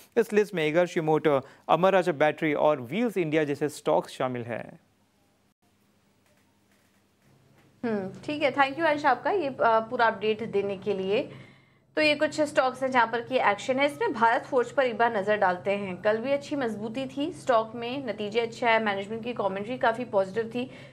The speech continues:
Speaker 2: जिसके चलते करीब चौदह, पन्द्रह, अ, चौदह, अ, परसेंट की तेज़ी स्टॉक में देखने को मिली। और आज भी,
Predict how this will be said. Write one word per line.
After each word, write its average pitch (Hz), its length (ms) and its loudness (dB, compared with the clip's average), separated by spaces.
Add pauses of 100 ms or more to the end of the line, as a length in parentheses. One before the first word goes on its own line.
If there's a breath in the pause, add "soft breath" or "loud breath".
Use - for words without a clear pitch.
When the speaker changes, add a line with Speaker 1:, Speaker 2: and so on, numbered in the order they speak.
(320 loud breath)
Speaker 2:
जिसके 277 220 0
चलते 320 280 2
करीब 311 280 0
चौदह, 277 280 2
पन्द्रह, 262 400 0
अ, 220 180 6
चौदह, 254 320 2
अ, 254 440 4
परसेंट 247 560 0
की 269 80 -6
तेज़ी 247 420 -4
स्टॉक 233 300 0
में 240 160 -4
देखने 214 260 -2
को 233 140 -2
मिली। 247 180 0
और 339 160 4
आज 311 380 2
भी, 294 240 0